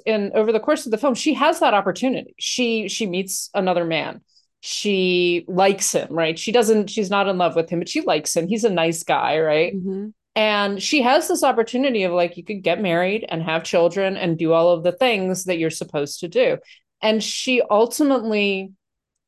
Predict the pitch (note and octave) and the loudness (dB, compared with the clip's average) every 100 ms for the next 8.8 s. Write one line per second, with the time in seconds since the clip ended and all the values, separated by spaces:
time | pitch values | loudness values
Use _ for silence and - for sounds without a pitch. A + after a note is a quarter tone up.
0 | _ _ - - C#4+ B3+ F4 - C4 B3+ | _ _ -12 -2 2 4 2 0 0 2
1 | B3 B3 F#3+ A3+ G#3 A3+ F4+ - C4 A3+ | 2 2 -4 -2 0 0 0 -2 0 0
2 | G3+ - G#3+ B3+ B3+ B3+ B3+ B3 A#3+ G#3 | -2 -4 -2 -2 -4 -6 -2 -2 0 -2
3 | G3+ G#3 G3+ G#3+ G3 G#3 G3+ E4+ D#4 G3 | -2 -4 -2 -2 -2 -2 -2 -2 -6 -4
4 | E3+ F3 F#3+ F#3 F#3 - C3+ - - G#3+ | 2 4 4 0 -2 -2 -2 -4 -4 -4
5 | A3 D#4 A3+ F#3 F#3+ G3 G3+ F3 F3+ F3+ | -2 -2 0 2 2 0 -4 -2 0 0
6 | E3+ E3 F#3 G#3 F#3 D3 D#3+ D#3+ D#3+ - | 0 -2 -4 -2 -2 0 0 2 0 0
7 | E3+ E3 E3 D#3 D#3+ C#3+ D#3+ G3+ A3+ F#3 | -2 -2 -4 -2 -2 -2 -2 0 0 0
8 | D#3+ D#3+ D#3 - - - - - | -2 -2 -4 -10 -12 -14 -14 -16